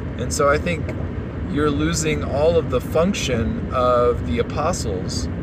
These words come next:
who were sent out to proclaim the word of Christ. And, you know, Romans says faith comes by hearing and hearing by the word of Christ. Now, older versions said word of God.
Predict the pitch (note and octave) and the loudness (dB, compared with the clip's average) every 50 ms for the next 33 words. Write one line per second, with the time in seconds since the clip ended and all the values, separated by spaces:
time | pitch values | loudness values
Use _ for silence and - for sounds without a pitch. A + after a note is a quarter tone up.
0 | - - - - - - - - - - C#3+ C#3+ C#3+ C#3+ C#3 C3 - - D#3 C#3+ | -6 -6 -6 -6 -6 -6 -6 -6 -6 -4 -2 0 0 2 2 0 0 0 0 2
1 | C#3+ C#3 C#3+ D3 D3 - - - - - C3+ C3+ - - B2+ B2+ B2 B2 B2+ B2 | 2 2 2 2 0 -2 -4 -6 -4 -4 -4 -4 -4 -2 0 0 0 0 0 -2
2 | A#2+ A2+ A2 A2 A2 A2 - - - - D3 D#3 E3 D3 A2+ F2+ - - - - | -2 0 0 0 0 0 -2 -4 -4 -2 0 0 0 0 -2 -4 -4 -6 -6 -6
3 | - - - - - - - - - - - - - - B2+ B2+ B2 B2 A#2+ A#2 | -6 -6 -6 -6 -6 -6 -6 -6 -6 -6 -6 -6 -4 -2 0 2 2 2 0 0
4 | A2+ - - - - - - - - - - - - - - - - - - - | -2 -4 -4 -6 -6 -6 -6 -6 -6 -6 -6 -6 -6 -6 -4 -4 -4 -4 -4 -2
5 | C#3+ C#3 C3+ B2 A#2+ B2 C3 D#3 G#3 G#3+ F#3 D3+ C3 B2+ A#2+ - - - - F3+ | 0 2 2 2 2 2 2 2 2 2 2 0 0 0 0 0 2 2 4 4
6 | F3+ D#3+ C3 A#2 A2+ - - - D3 D3 D3+ D3+ - - D3+ C3+ - B2+ A#2 A2+ | 4 2 2 2 0 0 -2 -2 -2 -2 -2 -2 -4 -4 -4 -2 0 0 0 0
7 | - - - D#3 E3+ F3 D3 B2+ A#2+ A#2 A#2 B2+ C3 D3 D#3 D3 C3 A#2+ A#2+ A2+ | 0 -2 -4 -2 -2 0 0 0 0 -2 -2 -2 -2 -2 -2 -2 -2 0 0 0
8 | A2 A#2 A2+ G#2+ A2 A2 G#2+ G#2 - - - - D#3 D#3+ D3 C3 - - - - | 0 0 0 0 0 0 0 -2 -4 -4 -4 -2 0 0 0 -2 -4 -4 -4 -4
9 | A2 G#2+ G#2+ A#2+ C#3 D3+ D3+ C3+ A#2+ A#2+ A2+ A2+ A2+ A#2+ G#2+ G#2+ - - A2+ G#2+ | -4 -2 -2 -2 -2 -2 -2 -2 0 0 0 0 -2 -2 -4 -4 -2 -2 0 -2
10 | G2+ G2+ - A2+ A2+ G#2 G2+ - - - A2+ C#3 C#3 A2+ G2+ F2+ E2 | -2 0 0 0 0 0 0 -2 -2 -2 0 2 2 0 0 -2 -4